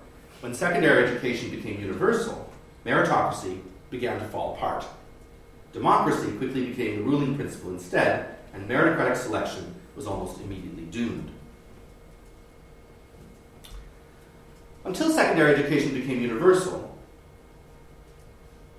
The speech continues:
both of the main political parties were, were ambivalent about how to organize it. Labor's dilemma was particularly sharp and poignant. On the one hand, its highest hope, voiced by R H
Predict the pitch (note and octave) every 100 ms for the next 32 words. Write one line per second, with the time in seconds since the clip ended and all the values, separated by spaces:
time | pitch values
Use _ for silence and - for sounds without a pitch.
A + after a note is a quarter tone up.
0 | - - - - - - - - - -
1 | E3 F#3 F#3 C3+ C3+ B2 C3+ A#2+ A2+ G#2+
2 | F#2+ G2 G2 - - - - - - -
3 | - - - - - - - D#3 D3 -
4 | C#3 C#3 C3+ F#3+ - - A#2 G#2 A#2 -
5 | - D3 - - - - - - - _
6 | - - - - - B2 C3+ G3 F#3 -
7 | - - - - - - A#2 - D3 -
8 | C3 - - C3 - - F#2+ - A3+ F#3+
9 | - - - - - - - - - -
10 | - - - - - B2+ C3+ F#3 F3 C#3+
11 | B2+ - D3+ D#3+ - - A#3+ A#3+ G#2 -
12 | B2+ B2 - B2+ G2+ G2 - - -